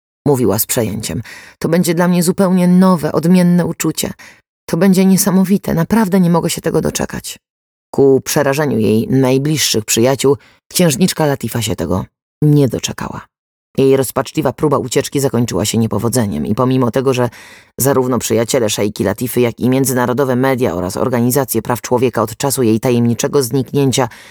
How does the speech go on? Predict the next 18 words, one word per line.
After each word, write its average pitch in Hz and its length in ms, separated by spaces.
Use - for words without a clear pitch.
bezustannie 127 840
domagają 120 580
się 113 140
od 113 100
władz 131 280
Zjednoczonych 117 560
Emiratów 123 420
Arabskich - 540
ujawnienia 131 560
jej 101 160
miejsca 101 360
pobytu 107 420
lub 156 220
potwierdzonych 131 800
informacji 127 640
na 87 100
jej 80 140
temat, 170 320